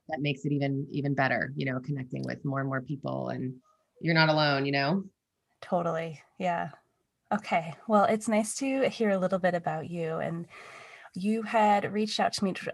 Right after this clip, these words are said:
Speaker 2: which I was really grateful for, 'cause I've been really wanting people to just reach out and share things that they, that they want to, um, as it relates to acceptance and commitment therapy, 'cause I know everyone has their own story.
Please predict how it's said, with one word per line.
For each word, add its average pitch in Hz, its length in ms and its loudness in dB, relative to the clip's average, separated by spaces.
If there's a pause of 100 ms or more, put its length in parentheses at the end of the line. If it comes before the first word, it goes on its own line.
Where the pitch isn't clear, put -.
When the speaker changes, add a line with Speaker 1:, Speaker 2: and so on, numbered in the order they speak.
Speaker 2:
which 202 220 -4
I 190 100 4
was 175 200 -2
really 196 300 0
grateful 180 440 -2
for, 151 260 -2
'cause - 160 -6
I've 180 120 -2
been 180 180 2
really 175 240 2
wanting 170 320 0
people 160 320 -8
to 160 100 -4
just 156 300 -8
reach 214 240 -4
out 180 240 4
and 156 160 -6
share 156 440 -4 (540)
things 190 380 0
that - 140 -8
they, 170 380 0
that 175 140 -8
they 180 140 2
want 170 460 4
to, 170 540 -2
um, 170 440 -2
as 175 140 2
it - 80 -6
relates 165 380 -4
to 160 400 -4
acceptance 170 460 -6
and 160 120 -2
commitment 170 420 -6
therapy, - 560 -8 (360)
'cause 202 140 -6
I 185 60 2
know 175 140 6
everyone 165 280 4
has 160 240 0
their 170 200 2
own 175 260 0
story. 160 640 -2